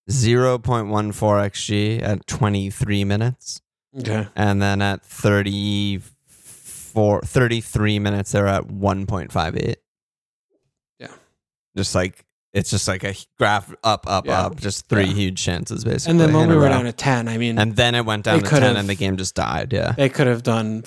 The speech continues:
Speaker 2: they could have had four or five.
Speaker 1: Yeah, absolutely.
Speaker 2: But, um, you know, it's still seeing the Conte progression of just, you know,
Speaker 1: Yeah.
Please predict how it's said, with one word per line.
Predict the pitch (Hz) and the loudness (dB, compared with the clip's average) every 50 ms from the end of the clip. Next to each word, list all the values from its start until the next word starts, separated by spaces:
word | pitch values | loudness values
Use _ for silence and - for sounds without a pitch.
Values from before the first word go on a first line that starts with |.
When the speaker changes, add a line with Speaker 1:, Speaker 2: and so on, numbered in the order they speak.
| - - | -4 0
Speaker 2:
they | - 135 | 0 2
could | - 120 | 2 2
have | 113 110 | 0 0
had | 113 107 - | -2 -4 -4
four | - 127 120 | -2 -2 -2
or | 131 | -2
five. | - - 127 135 147 170 175 - - - | -2 -4 -4 -2 -2 -4 -6 -8 -8 -4
Speaker 1:
Yeah, | - - 92 69 - 107 - - | -2 0 0 0 -2 -4 -6 -6
absolutely. | - - - - - - - - - 113 - - - - - - _ _ _ _ _ _ _ _ _ - | -6 -6 -4 -4 -6 -6 -4 -4 -4 -6 -6 -8 -12 -18 -20 -20 _ _ _ _ _ _ _ _ _ -6
Speaker 2:
But, | 123 110 107 110 107 | -4 -2 -2 -2 -4
um, | 104 104 107 107 104 98 110 - _ _ _ _ _ _ _ _ _ _ _ _ _ _ _ _ _ _ _ _ _ _ | -4 -6 -6 -8 -8 -10 -14 -16 _ _ _ _ _ _ _ _ _ _ _ _ _ _ _ _ _ _ _ _ _ _
you | 202 214 | 2 4
know, | 190 151 139 | 6 6 6
it's | 127 - | 4 2
still | - - - - 160 156 156 147 139 139 | -2 -6 -2 2 4 4 4 4 2 0
seeing | 135 - - - - 131 131 127 123 123 123 123 | -4 -6 -4 0 2 2 4 4 2 2 0 -2
the | 117 | -2
Conte | - - - 127 120 120 120 - 120 113 113 107 | -2 -2 0 0 0 0 0 0 0 2 0 -2
progression | - - 127 120 - 131 131 127 - - 123 117 | -2 -4 -4 -2 0 0 0 0 0 -2 -2 -2
of | 117 117 120 | -2 -2 -2
just, | 120 120 113 - - | -2 -2 -2 -4 -4
you | 127 117 | -4 -2
know, | 117 113 113 | -2 0 0
Speaker 1:
Yeah. | 117 | 0